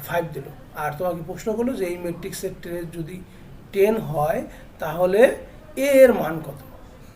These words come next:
তাহলে কি এ plus two plus five equal to ten, that is এ সমান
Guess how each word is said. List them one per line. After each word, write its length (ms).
তাহলে 200
কি 120
এ 440
plus 380
two 100
plus 200
five 120
equal 320
to 180
ten, 120
that 140
is 100
এ 120
সমান 340